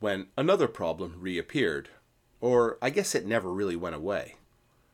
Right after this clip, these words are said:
Let me describe to you this problem and how terrifying it must have been. Imagine you're tooling around in a P thirty-eight at around thirty thousand feet. It's a sweet airplane,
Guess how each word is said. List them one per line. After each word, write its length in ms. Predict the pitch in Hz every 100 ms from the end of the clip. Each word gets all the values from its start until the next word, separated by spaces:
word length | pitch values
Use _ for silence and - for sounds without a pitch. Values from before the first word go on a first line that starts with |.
| _ _ _ _ _
Let 100 | 123
me 120 | 127
describe 500 | 160 147 - 123 123
to 140 | - 113
you 180 | 98 101
this 180 | 101
problem 520 | - - 87 82 85 76
and 140 | 90
how 240 | 90 90 87
terrifying 800 | - 165 147 135 98 87 82 82
it 140 | 85
must 260 | 82 82 -
have 160 | 107
been. 240 | - 73 - - _ _ _ _ _ _ _ _
Imagine 480 | 110 131 170 180 185
you're 120 | 151
tooling 380 | 127 - 202 160
around 300 | 120 107 110
in 100 | 110
a 40 | 107
P 180 | 113
thirty-eight 640 | 107 113 95 78 76 76 -
at 100 | 92
around 440 | 90 90 90 87
thirty 280 | - 135 127
thousand 440 | 120 101 95 87
feet. 380 | 85 76 - - _ _ _ _ _ _ -
It's 160 | 240
a 60 | 107
sweet 440 | - - 254 147
airplane, 560 | 117 139 120 98 73 69